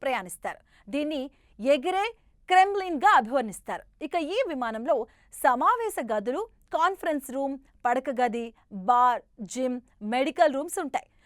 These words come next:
విమానం లోపల మొత్తం బంగారపు పూత పూసి ఉంటుంది.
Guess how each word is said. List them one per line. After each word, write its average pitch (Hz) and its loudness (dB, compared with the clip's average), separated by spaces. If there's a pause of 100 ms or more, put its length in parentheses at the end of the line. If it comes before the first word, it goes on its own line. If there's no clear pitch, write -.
(120)
విమానం 320 2
లోపల 277 2
మొత్తం 220 -4
బంగారపు 240 0
పూత 226 -6
పూసి 294 -6
ఉంటుంది. 262 -8